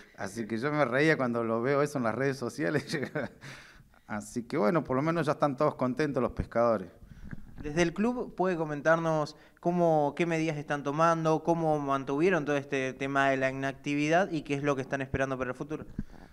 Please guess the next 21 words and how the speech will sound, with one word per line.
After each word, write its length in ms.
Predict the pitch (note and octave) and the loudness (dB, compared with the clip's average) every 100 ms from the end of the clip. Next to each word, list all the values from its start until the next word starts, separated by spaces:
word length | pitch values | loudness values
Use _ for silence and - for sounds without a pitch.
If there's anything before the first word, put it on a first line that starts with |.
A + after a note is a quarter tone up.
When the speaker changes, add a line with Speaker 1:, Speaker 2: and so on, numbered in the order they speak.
| - - | -16 2
Speaker 1:
No, 260 | G#3+ G#3 | 6 6
con 480 | F#3+ D3 C#3+ C#3 C#3 | 6 2 2 0 2
la 160 | C3 - | 2 4
parte 320 | E3 E3+ E3 | 4 4 2
del 180 | D3+ C3 | 0 -2
club 340 | - F#3 F#3+ | -2 2 6
y 20 | |
la 120 | D#3+ | 4
comisión 380 | C3 B2+ B2+ D#3+ | 4 0 0 0
directiva 640 | D#3 D3 A#2 E3+ F#3+ F#3+ D#3 | 2 2 2 0 4 6 6
hemos 220 | D3 B2+ | 4 0
tomado 300 | C3 C#3+ C#3+ | 0 2 4
la 40 | |
decisión 460 | C#3 B2 A2+ D#3 D#3 | 2 0 -2 -2 0
de 80 | C#3 | 2
no 600 | C#3+ D3+ C#3+ C3+ A#2+ A2 | 2 4 2 2 0 -2
hacer 300 | - - C#3 | -2 -2 0
ningún 880 | C3+ B2+ C3+ C#3 C3+ B2 A2 - - | 0 0 0 0 0 0 -2 -6 -6
evento, 720 | A2+ A2 C3+ D#3+ D#3+ D#3+ C3 | -4 2 4 6 4 0 0
nada. 600 | C3+ D#3 E3 E3 D#3+ A#2 - | 4 4 6 6 4 0 -2
Ya 320 | B2+ B2+ A#2 | 2 4 4